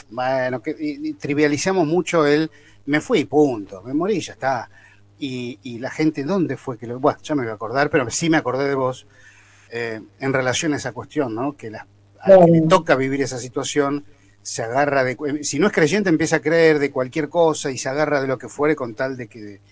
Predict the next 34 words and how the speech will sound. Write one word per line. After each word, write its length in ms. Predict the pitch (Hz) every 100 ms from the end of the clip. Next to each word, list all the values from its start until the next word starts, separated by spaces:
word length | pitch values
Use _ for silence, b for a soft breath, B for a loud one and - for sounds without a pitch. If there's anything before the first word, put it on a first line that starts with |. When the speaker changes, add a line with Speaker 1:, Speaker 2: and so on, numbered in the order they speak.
| _
Speaker 1:
de 100 | -
no 140 | 110 131
irse, 400 | 165 120 - 98
¿no? 180 | 127 - _ _ _ _
Speaker 2:
Claro, 340 | 190 190 160 156
claro, 400 | 185 190 165 156
sí, 200 | 190 202
sí. 320 | 226 214 - B B B B B _ _
Son 260 | - 311
personas 520 | 320 277 285 285 294 269
en 120 | 214
general, 680 | 208 185 190 202 226 247 233
no 200 | 269 285
todas, 600 | 214 202 185 165 165 165
¿eh? 140 | 190
Estoy 220 | 220 202
dando 260 | 190 196 202
características 840 | 196 170 - 170 170 170 208 214 208
generales. 880 | 180 165 170 151 143 143 151 - - _ _
Speaker 1:
Sí. 180 | - 147
Speaker 2:
Personas 420 | 143 185 233 269 254
que 60 |
engordan 520 | 208 190 214 233 233 190
en 140 | 175
soledad, 680 | 165 180 165 170 175 185 165 190
en 120 | 165
soledad, 580 | 170 156 165 175 160 143 -
comen 160 | 175 180
Speaker 1:
¿Cómo, 200 | 170 180
cómo? 180 | 180 151
Speaker 2:
solas. 140 | 147 147 - - - _ _ -
Comen 340 | 254 277 247
solas. 560 | - 240 170 160 151 -
Speaker 1:
Ah, 520 | 147 190 220 180 143